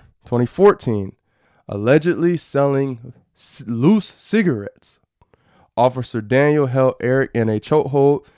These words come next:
that he did not release, in spite of Gardner saying, "I can't breathe," eleven times. I'm just, just going through who, who is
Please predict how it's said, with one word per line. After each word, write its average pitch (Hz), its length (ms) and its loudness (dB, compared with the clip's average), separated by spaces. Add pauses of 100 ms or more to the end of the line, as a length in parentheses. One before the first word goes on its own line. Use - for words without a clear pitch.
(180)
that 104 180 -4
he 127 140 2
did 131 200 2
not 120 200 0
release, 117 440 2
in 131 180 -4
spite 175 360 2
of 143 180 0
Gardner 170 360 4
saying, 160 440 2
"I 147 220 2
can't 160 420 -2
breathe," 165 380 -2 (420)
eleven 131 400 0
times. 127 520 -4 (3000)
I'm 107 80 -10
just, - 320 -12 (560)
just 113 240 -2
going 135 380 4
through 139 340 0
who, 143 300 0
who 147 200 0
is 135 200 -6